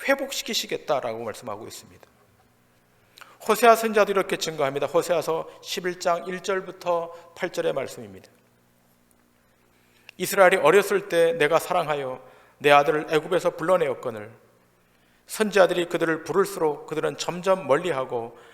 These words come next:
바알들에게 제사하며 아로색인 우상 앞에서 분향하였느니라.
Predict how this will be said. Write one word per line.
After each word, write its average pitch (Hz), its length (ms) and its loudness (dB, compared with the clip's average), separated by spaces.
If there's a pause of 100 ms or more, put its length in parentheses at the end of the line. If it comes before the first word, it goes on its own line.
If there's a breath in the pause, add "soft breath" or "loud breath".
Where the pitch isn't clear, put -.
(180 loud breath)
바알들에게 170 560 4
제사하며 143 680 -2 (280 loud breath)
아로색인 170 500 2
우상 185 340 0
앞에서 160 400 0
분향하였느니라. 143 840 -4